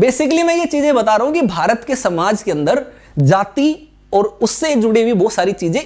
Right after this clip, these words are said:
इतनी गहराई से सम-, जुड़ी, घुसी हुई है कि वो निकल ही नहीं पाती हैं।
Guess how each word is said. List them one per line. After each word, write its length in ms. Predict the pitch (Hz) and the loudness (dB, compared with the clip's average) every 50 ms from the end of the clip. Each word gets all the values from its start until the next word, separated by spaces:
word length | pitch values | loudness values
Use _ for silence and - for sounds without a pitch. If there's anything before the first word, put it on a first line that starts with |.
| - | -2
इतनी 240 | 220 196 - 254 320 | -2 0 2 2 2
गहराई 460 | 254 175 170 156 147 139 147 175 254 | 2 0 0 -2 -2 -2 -2 -2 -2
से 140 | 254 - 311 | -2 -2 -2
सम-, 220 | - - 226 202 214 - - - - - | -2 -2 -2 -4 -6 -8 -14 -16 -8 -2
जुड़ी, 560 | 160 151 359 381 233 - - - _ - 151 | 0 0 0 0 -2 -4 -12 -14 _ -4 -2
घुसी 280 | 147 156 151 - 240 226 | 0 0 0 0 0 0
हुई 180 | 190 170 165 | 0 0 0
है 140 | 202 302 349 - - - - - - - - - - - | -2 -2 -4 -8 -14 -20 -20 -20 -20 -20 -20 -8 -2 2
कि 80 | 294 | 4
वो 320 | 320 339 392 415 320 254 220 | 4 6 4 4 4 2 2
निकल 240 | 240 - 339 370 370 | 2 0 -4 -6 -4
ही 80 | 381 | -4
नहीं 140 | 359 302 254 | -6 -6 -6
पाती 300 | 208 185 165 - 160 139 | -6 -6 -8 -8 -8 -10
हैं। 220 | 117 117 - _ | -10 -12 -14 _